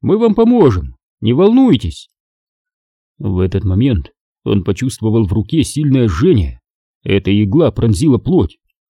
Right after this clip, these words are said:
Но уже через секунду боль исчезла, а рука онемела.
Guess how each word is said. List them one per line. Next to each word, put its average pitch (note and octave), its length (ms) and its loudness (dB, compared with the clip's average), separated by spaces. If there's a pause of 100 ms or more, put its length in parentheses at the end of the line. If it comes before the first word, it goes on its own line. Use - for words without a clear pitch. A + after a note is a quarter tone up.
(360)
Но G2+ 260 -2
уже G#2 300 0
через G#2 300 -2
секунду G#2+ 600 -4 (360)
боль A#2+ 300 0
исчезла, F#2+ 560 -4 (340)
а G2+ 140 -4
рука G#2 300 -2
онемела. G#2+ 720 0